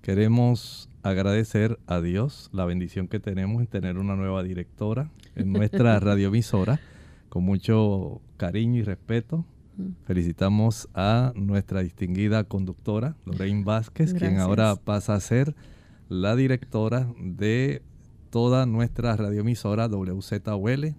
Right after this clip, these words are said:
Speaker 1: noventa y ocho punto tres F M aquí en San Juan, Puerto Rico, pero también reconociendo que a lo largo de estos diecinueve años de Clínica Abierta, el señor William Irizarry
Speaker 2: Ujú.
Speaker 1: ha estado con nosotros y ha hecho un excelente trabajo.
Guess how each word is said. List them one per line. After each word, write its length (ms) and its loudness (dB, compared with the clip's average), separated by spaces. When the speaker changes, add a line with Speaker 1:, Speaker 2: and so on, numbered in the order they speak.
Speaker 1:
noventa 400 -6
y 60 -2
ocho 200 -4
punto 360 -6
tres 560 -8
F 380 -2
M 180 -2
aquí 260 -6
en 180 -2
San 220 -6
Juan, 220 -4
Puerto 360 -6
Rico, 380 -2
pero 240 0
también 500 0
reconociendo 880 0
que 120 0
a 80 2
lo 120 2
largo 340 0
de 80 0
estos 340 -4
diecinueve 800 0
años 640 -2
de 300 -4
Clínica 420 -2
Abierta, 560 -2
el 80 -6
señor 320 -2
William 500 0
Irizarry 680 -4
Speaker 2:
Ujú. 180 -2
Speaker 1:
ha 100 -2
estado 360 0
con 280 0
nosotros 760 -2
y 100 -6
ha 60 -2
hecho 220 -4
un 80 -2
excelente 720 -6
trabajo. 520 -8